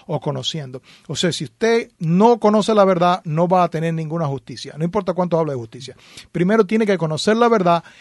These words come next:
y después tiene que pedirle a Dios ayuda para reaccionar correctamente ante esa verdad o ante esa realidad, porque la, recuerde, la verdad es el reflejo de, exacto de la realidad. Eso es verdad.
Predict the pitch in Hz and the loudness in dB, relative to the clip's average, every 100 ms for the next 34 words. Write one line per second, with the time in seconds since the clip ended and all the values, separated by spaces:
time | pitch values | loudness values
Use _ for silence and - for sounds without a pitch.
0 | _ 160 160 147 _ 208 196 - 214 208 | _ -2 -2 -2 _ 0 0 -2 0 2
1 | 202 190 - 196 185 175 170 214 240 226 | 0 -2 0 2 4 2 -2 -2 2 2
2 | 220 226 220 185 175 220 214 180 170 170 | 4 2 4 2 2 0 4 4 4 4
3 | 165 170 165 - 175 175 202 202 180 - | 4 2 -2 -4 -4 0 2 2 2 0
4 | 165 180 208 196 202 196 196 170 147 - | 0 0 -2 0 0 2 0 0 -6 -10
5 | - - - 208 220 185 175 196 180 160 | -20 -16 2 4 4 2 0 2 2 2
6 | 165 156 143 143 165 170 220 165 151 156 | 0 2 0 0 -4 -2 -2 0 -2 0
7 | 160 143 147 139 139 147 202 135 - - | -2 -2 -6 -6 -6 2 2 2 -8 -20
8 | - _ _ 147 147 156 147 143 185 220 | -20 _ _ -8 0 2 2 0 2 2
9 | - _ 202 208 - - _ 202 196 170 | -2 _ 0 0 -2 -10 _ -2 0 0
10 | 165 - 202 208 156 143 156 _ _ _ | -4 -2 2 2 2 0 -4 _ _ _
11 | _ _ _ _ 143 135 156 202 151 - | _ _ _ _ -18 -2 0 0 -4 2
12 | 226 226 - 170 160 143 165 156 143 147 | 4 4 2 -6 -6 -2 0 0 -2 -4
13 | 139 131 120 - 170 220 147 143 139 | -4 -6 -10 -8 -4 -2 -4 -6 -8